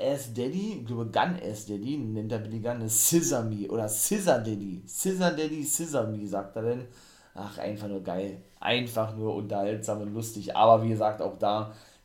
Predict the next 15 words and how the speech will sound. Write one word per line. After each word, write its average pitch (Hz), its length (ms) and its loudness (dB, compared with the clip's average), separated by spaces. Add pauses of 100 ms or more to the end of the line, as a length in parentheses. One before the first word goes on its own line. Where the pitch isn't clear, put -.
(120)
kein 123 420 -2
Storybezug 120 1040 -2
oder 113 180 -2
sonst 107 360 -6
irgendwas, 117 340 -4
ne, 104 180 -4
dann 101 200 -2
würde 107 140 -4
ich 107 100 -10
sagen, 101 200 -2
komm 104 140 -10
ich 101 220 -6
gleich 98 180 -4
zur 90 160 -6
Hauptshow. 113 640 -2